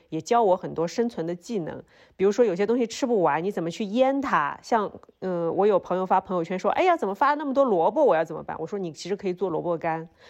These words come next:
或者你可以腌萝卜，然后你就可以放很久。”然后还有的朋友说，就是：“哎呀，家里只有饺子皮、春卷皮怎么办？”我说：“饺子皮、春卷皮还可以做蛋挞，可以做，呃，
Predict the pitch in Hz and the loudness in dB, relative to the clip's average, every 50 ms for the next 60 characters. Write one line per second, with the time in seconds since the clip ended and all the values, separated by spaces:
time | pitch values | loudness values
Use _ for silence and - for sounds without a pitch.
0 | - - _ 220 208 196 190 160 147 - 202 185 180 214 214 220 202 170 156 151 | -20 -6 _ 0 0 0 0 -4 -4 -6 -6 -2 -2 -2 0 0 0 0 0 -2
1 | 160 156 170 156 156 165 165 190 175 165 175 151 - - 175 160 - 190 175 170 | -2 -2 -2 -2 -2 -2 -4 -4 -4 -4 -6 -8 -8 -10 -10 -6 -4 -6 -6 -6
2 | - - - 147 151 - 165 - - _ _ _ _ _ - - - - - - | -10 -14 -16 -14 -6 -6 -6 -6 -8 _ _ _ _ _ -20 -20 -20 -20 -20 -20
3 | - _ 190 214 240 247 226 - 214 247 269 233 196 185 175 - - 175 180 202 | -4 _ 2 4 4 2 2 2 2 2 2 2 2 0 -2 -2 -4 -2 0 2
4 | 202 185 190 - 214 196 196 196 196 190 214 196 202 - - 226 226 226 220 - | 0 0 0 0 2 2 2 2 2 -4 -6 -4 -2 0 0 2 2 0 0 -2
5 | - - - 254 262 233 196 175 226 240 233 - 180 151 156 147 214 226 - - | -6 -2 0 0 0 0 -2 0 -2 -2 0 0 -2 -4 -2 -6 -6 -8 -8 -10
6 | 185 - - 262 269 240 196 170 - 160 - - 165 156 165 156 160 - 175 160 | -12 -6 -4 -4 -2 0 -2 -2 -2 -6 -10 -12 -10 -10 -10 -10 -4 -4 -2 -4
7 | - - - - - - - _ _ - - 233 226 - 180 175 190 233 247 233 | -4 -6 -14 -20 -20 -20 -20 _ _ 0 0 2 4 4 2 2 2 -2 -4 -2
8 | - 285 254 220 165 175 - 202 - 185 196 - - 208 175 - 220 202 - 254 | 0 0 0 2 0 0 -2 0 0 0 -2 0 -2 -4 2 2 0 2 2 0
9 | 233 190 170 - - - 147 - - _ - _ _ _ - _ _ - - 226 | 0 0 -4 -8 -10 -12 -12 -14 -16 _ -20 _ _ _ -20 _ _ -2 2 2
10 | 214 208 208 - 240 214 202 185 175 170 165 - - - 180 170 160 160 165 | 2 2 4 2 4 6 6 4 4 2 0 -2 -4 -4 -2 0 0 0 -2